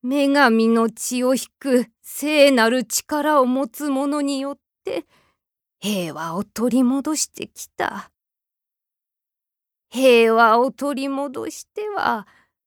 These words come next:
また幾年かのうちに闇がよみがえる。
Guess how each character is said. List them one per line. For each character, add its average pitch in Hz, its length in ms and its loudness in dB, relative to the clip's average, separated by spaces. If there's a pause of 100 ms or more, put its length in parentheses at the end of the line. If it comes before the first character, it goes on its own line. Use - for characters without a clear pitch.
(360)
ま 151 280 -4
た 165 300 0
幾 233 400 -4
年 185 360 0
か 185 180 -2
の 196 140 -2
う 202 80 -6
ち 233 240 -10
に 196 320 -4
闇 254 440 -2
が 202 160 -2
よ 247 300 -4
み 302 220 -4
が 277 260 -4
え 160 180 -4
る。 185 320 -8